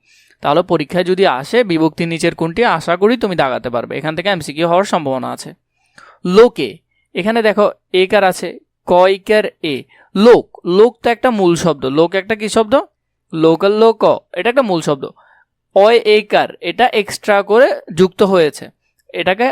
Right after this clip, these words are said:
আলাদা করে বোঝানোর জন্য। লোকে কি না বলে? এখানে এই যে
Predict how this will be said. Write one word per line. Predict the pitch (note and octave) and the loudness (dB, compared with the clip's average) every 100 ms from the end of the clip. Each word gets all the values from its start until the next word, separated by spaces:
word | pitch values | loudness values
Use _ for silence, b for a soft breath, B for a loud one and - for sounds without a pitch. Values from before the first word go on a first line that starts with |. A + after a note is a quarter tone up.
| - | -4
আলাদা | E3+ D#3+ E3 F#3 | -2 0 0 2
করে | A3+ A3+ | 4 4
বোঝানোর | F#3 D#3+ D3+ C#3+ | 2 0 -2 -4
জন্য। | C3+ C#3 F3+ | -4 -2 -4
লোকে | G3+ C3+ E2+ _ _ _ _ _ _ _ _ - | -6 -10 -14 _ _ _ _ _ _ _ _ -18
কি | - B3 | -6 -2
না | F3+ | 0
বলে? | B2+ A2 _ _ b b b | -2 -8 _ _ b b b
এখানে | G3+ A#3 G3 - | -2 -2 -4 -4
এই | A3+ B3 | -2 0
যে | B3 | -2